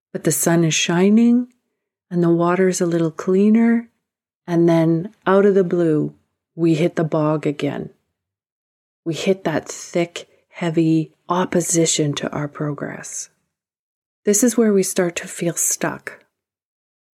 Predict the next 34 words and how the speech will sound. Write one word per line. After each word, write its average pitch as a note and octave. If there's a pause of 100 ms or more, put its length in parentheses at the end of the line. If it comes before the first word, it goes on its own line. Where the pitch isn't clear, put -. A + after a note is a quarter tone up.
(280)
And F#3+
when F#3
we F#3
start A3+
to A#3+
feel G3+
stuck, - (920)
we G#3+
start G#3+
to - (140)
add G#3+
to G3+
those F3
feelings G3+
of E3
guilt E3
and E3
shame D#3+
and D#3
overwhelm D#3+
and D#3
sadness D#3+
and -
anxiousness F3+
and C#3 (400)
feeling F#3+
depressed E3
and D#3+
feeling F3+
inadequate D#3+
and -
feeling G#3
insignificant E3
and D#3